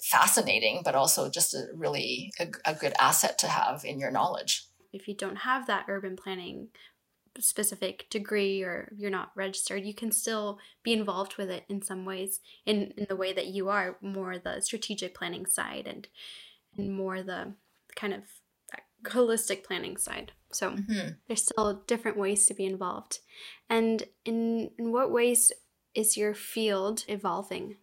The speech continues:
Speaker 1: I think a-, as we see younger planners move into positions at, in local government as well, we see, as I mentioned, sustainability is just, is, is a given. Like, you don't think about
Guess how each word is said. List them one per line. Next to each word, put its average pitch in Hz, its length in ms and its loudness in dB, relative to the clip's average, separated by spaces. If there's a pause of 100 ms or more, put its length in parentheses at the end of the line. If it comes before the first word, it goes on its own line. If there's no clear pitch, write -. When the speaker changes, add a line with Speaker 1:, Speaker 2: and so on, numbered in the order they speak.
(160)
Speaker 1:
I 180 80 8
think 214 600 4 (140)
a-, - 300 2
as 180 160 6
we 196 120 4
see 196 300 6
younger 170 540 6
planners 175 880 6 (180)
move 165 440 -6
into 170 500 0
positions 160 560 2
at, - 160 0
in 165 120 -4
local 156 260 2
government 147 420 0
as 151 160 0
well, 156 460 6
we 170 100 0
see, - 400 2 (240)
as 156 120 2
I 143 60 4
mentioned, 147 300 2
sustainability 151 720 6
is - 140 2
just, - 320 0
is, 139 320 0
is 156 100 2
a 151 60 2
given. 143 460 0
Like, - 180 0 (260)
you 156 140 -4
don't 151 200 2
think 147 180 2
about 131 280 4